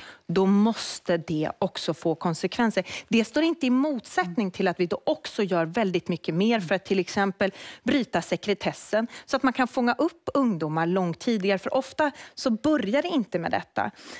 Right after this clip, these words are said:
Men vi ska komma ihåg att det, det handlar ju i grund och botten om vuxna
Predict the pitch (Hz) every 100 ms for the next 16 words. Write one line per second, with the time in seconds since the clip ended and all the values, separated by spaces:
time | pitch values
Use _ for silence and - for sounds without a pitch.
0 | - 220 226 285 247 285 262 262 320 262
1 | 247 247 233 214 220 - 302 208 254 320
2 | 302 208 226 240 214 180 160 180 160 151
3 | 190 - - - 277